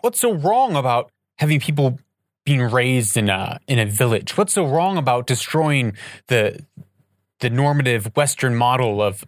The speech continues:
of family?" Well, if you see in, <laughs> in the story of,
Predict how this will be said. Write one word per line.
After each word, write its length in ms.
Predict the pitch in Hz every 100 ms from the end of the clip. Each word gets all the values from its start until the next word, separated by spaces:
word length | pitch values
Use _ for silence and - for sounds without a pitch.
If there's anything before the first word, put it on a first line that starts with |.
| -
of 160 | 104
family?" 520 | - 143 170 165 147 - - _ _ - _
Well, 100 | 175
if 140 | 190 190
you 60 |
see 340 | 185 - 262 202
in, 300 | 175 165 147 _ _ _
<laughs> 280 | _ _ -
in 260 | 127 151
the 100 | 143
story 520 | 123 - - 214 147 104
of, 220 | 110